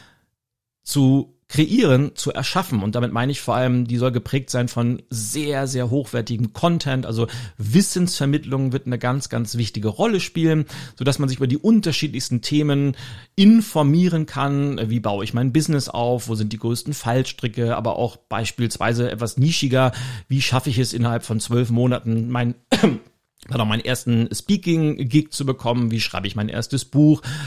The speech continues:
Äh, wie kann ich mich, äh, aus-, aufstellen, um ein digitales, äh, Business aufzubauen? Welche Software brauche ich? Welche Apps funktionieren?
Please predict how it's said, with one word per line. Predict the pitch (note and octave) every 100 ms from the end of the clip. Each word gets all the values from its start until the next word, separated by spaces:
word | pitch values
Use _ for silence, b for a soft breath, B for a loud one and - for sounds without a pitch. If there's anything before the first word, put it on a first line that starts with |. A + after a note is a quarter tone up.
| A#2
Äh, | A#2 B2
wie | A#2+
kann | C3 C3+
ich | C3+
mich, | B2 B2+ A#2
äh, | -
aus-, | A#2+ A#2+ A#2 A#2 A#2 B2 D3 C#3 - -
aufstellen, | D3 - - B2+ C3 C3
um | -
ein | A2+ A#2+
digitales, | F#3 E3+ - B2 B2+ C3 A#2
äh, | -
Business | G#2+ C#3 C#3 C#3 - B B B B
aufzubauen? | D3 C#3+ - - D3 A#2+ A#2+ A2 C#3 C3 B2+
Welche | B2 C#3+
Software | - A2 G#2+ - A2+
brauche | G#2+ A2+
ich? | A#2
Welche | C3+ B2+ -
Apps | A#2 -
funktionieren? | - A#2+ A2+ A2+ A2+ A#2 A#2